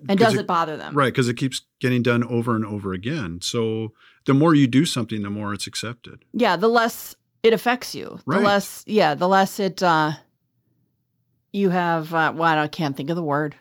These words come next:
Speaker 2: I didn't like broccoli till I was forty-five. I mean, you couldn't get me to broccoli. I had
Speaker 1: That's
Speaker 2: to
Speaker 1: true.
Speaker 2: over and over and over and over again. And I, I think lying and anything else, the more you do it, the more you get used to it, the less you notice it, the less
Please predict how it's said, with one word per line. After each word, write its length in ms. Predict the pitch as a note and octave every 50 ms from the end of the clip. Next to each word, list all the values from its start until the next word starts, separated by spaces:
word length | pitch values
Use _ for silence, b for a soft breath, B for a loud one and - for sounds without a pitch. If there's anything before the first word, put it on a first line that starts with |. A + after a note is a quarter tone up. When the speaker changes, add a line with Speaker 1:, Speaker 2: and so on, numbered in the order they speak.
| _ _ -
Speaker 2:
I 40 | C3+
didn't 180 | C#3+ F3+ E3+
like 220 | C#3+ C3+ C3 A#2 G#2
broccoli 420 | A2 G#2+ A#2+ D3 - - A#2+ G2
till 180 | - - G2 F2+
I 80 | F2
was 120 | D#2+ D2+ -
forty-five. 720 | - - F#2 E2 D#2+ C#2+ - F2 F#2+ A2 F#2 - - D#2+ - _ _ _ _ -
I 100 | - -
mean, 180 | D#2 D#2 E2
you 120 | F#2+ A#2+ A#2
couldn't 220 | - E3+ E3 -
get 140 | - F2 B1
me 60 | D2
to 80 | C#2+ C#2
broccoli. 420 | - D2+ D#2 G#2 B2 A#2+ - - -
I 40 | -
had 60 | C3 B2
Speaker 1:
That's 40 | A2+
Speaker 2:
to 40 | G2
Speaker 1:
true. 240 | - - A#3+ G#3
Speaker 2:
over 360 | C#3 B2 A#2 A#2+ A#2+ C#3+ D3 -
and 220 | - G2 F2 - -
over 320 | A2 G#2+ G#2+ A2+ A2 G#2+
and 220 | - - F#2 F2 -
over 320 | - G#2 G2+ G2+ G#2 F#2+ F#2
and 100 | E2+ - -
over 300 | F#2 F2+ E2+ F2 E2+ -
again. 420 | D#2 D#2+ F2+ G#2 A#2+ B2 G2 D#2+ - B B B B B B B B B _ _ _ -
And 180 | A#2+ A#2+ A#2 -
I, 200 | - A2+ B2 C3 C3 - - -
I 120 | A2 A#2
think 340 | A#2 - B2 A#2 A2+ A2 A2+ -
lying 400 | - E2+ F2 F#2 G2 G#2+ A2 A#2 A2
and 120 | G#2+ G#2
anything 440 | - A2 C3+ F3 G3+ - D3+ A#2 A2
else, 520 | C3 E3 D3+ F#2 D2 D2 - - - - - B B B B B B B B -
the 120 | - G#2
more 260 | F#2 F2+ F2+ G2 G2+ G#2+
you 160 | G#2+ G#2+ G#2
do 220 | A2 C#3+ D#3 D#3 D3
it, 120 | C#3+ -
the 40 | -
more 200 | F#2 F2 F2+ F#2
you 120 | F#2 F#2 F#2+
get 160 | G#2 F2+ -
used 260 | G2 A2 B2+ B2+ -
to 100 | - C3+ C3+
it, 80 | C3
the 80 | - F2
less 300 | C#2+ D2+ D#2 D#2 - -
you 60 | F#2+ F#2+
notice 340 | G#2 B2 C#3 C#3 - - -
it, 120 | F2+ E2
the 100 | F2 E2 D#2
less 320 | F2 F2+ F#2+ - - -